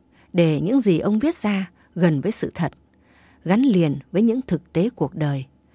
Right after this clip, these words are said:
Và cái sức mạnh người ta thầm mong ước có được kia không hoàn toàn chỉ là ảo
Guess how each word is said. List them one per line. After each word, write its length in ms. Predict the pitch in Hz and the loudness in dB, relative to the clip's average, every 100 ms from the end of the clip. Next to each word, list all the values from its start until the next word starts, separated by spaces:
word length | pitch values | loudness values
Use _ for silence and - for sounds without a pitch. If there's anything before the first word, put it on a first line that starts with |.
| _ _ - _ _ | _ _ -20 _ _
Và 340 | 165 175 165 160 | -4 0 0 0
cái 140 | - | -2
sức 240 | 247 320 220 | -2 -2 0
mạnh 180 | 165 - _ _ - | -2 -4 _ _ -8
người 80 | |
ta 220 | 151 208 208 | -4 -4 -4
thầm 280 | - 170 143 | -2 -2 0
mong 180 | 170 202 | -2 -2
ước 220 | 226 277 - _ | -2 -2 -6 _
có 180 | - 226 | -6 -2
được 300 | 202 - - | -2 -4 -2
kia 280 | 190 185 180 - _ - _ | 0 0 -2 -8 _ -20 _
không 220 | - 208 - | -2 0 0
hoàn 200 | 160 139 | -4 -4
toàn 240 | - 143 127 - _ _ | -6 -6 -6 -12 _ _
chỉ 200 | - 139 | -10 -6
là 320 | 139 135 143 | -6 -6 -8
ảo 220 | - 139 | -8 -8